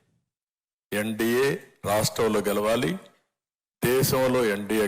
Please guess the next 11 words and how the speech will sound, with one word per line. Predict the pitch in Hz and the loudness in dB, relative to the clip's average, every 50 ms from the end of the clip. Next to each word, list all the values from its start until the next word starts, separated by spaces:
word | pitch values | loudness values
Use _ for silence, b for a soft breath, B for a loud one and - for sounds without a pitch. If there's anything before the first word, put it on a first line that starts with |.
| 95 101 | 0 0
గెలవాలి. | 98 104 104 113 117 117 131 156 185 180 - - - _ _ _ _ _ _ _ _ _ _ _ _ _ _ _ _ _ _ - 98 107 | -2 0 0 0 0 0 0 -2 -4 -6 -10 -14 -20 _ _ _ _ _ _ _ _ _ _ _ _ _ _ _ _ _ _ -8 -4 -2
గాడి | 110 117 127 131 139 139 131 131 | 0 2 2 2 0 0 0 0
తప్పిన | 123 117 - - 127 123 117 - | -2 -2 -2 -2 -2 -2 0 0
పరిపాలన | 110 107 110 107 - 117 117 117 120 117 117 110 101 104 | 0 0 0 -2 0 0 0 0 0 0 0 -2 -2 -2
ఘాట్లో | 104 107 104 - 117 117 113 104 | -2 -2 -2 -2 -2 0 0 0
పెట్టడానికి | 101 98 95 104 113 113 117 110 - 120 113 101 90 87 98 - - _ _ _ _ _ _ _ _ _ _ - 107 107 | 0 -2 0 0 0 0 0 -2 -2 -2 -2 -2 -2 -4 -8 -12 -20 _ _ _ _ _ _ _ _ _ _ -10 -6 -4
మనందరం | 107 107 107 107 107 107 113 117 113 107 113 | -4 -2 -2 -2 -2 0 0 0 0 2 0
కూడా | 110 113 113 104 92 - 87 - - - _ _ _ _ _ _ _ _ _ _ _ _ - - - | 2 2 2 2 0 -2 -4 -8 -12 -20 _ _ _ _ _ _ _ _ _ _ _ _ -8 -4 -2
సహకరించాల్సిన | 117 110 110 107 - 104 98 95 - - 95 90 - - 95 87 92 | 0 0 0 0 -2 -4 -4 -4 -2 -4 -2 -2 -2 -2 -2 -2 -2
అవసరం | 95 92 - - 95 92 90 90 | -2 -2 -2 -2 -2 -4 -4 -6
ఉంది. | 87 85 85 82 | -6 -6 -8 -8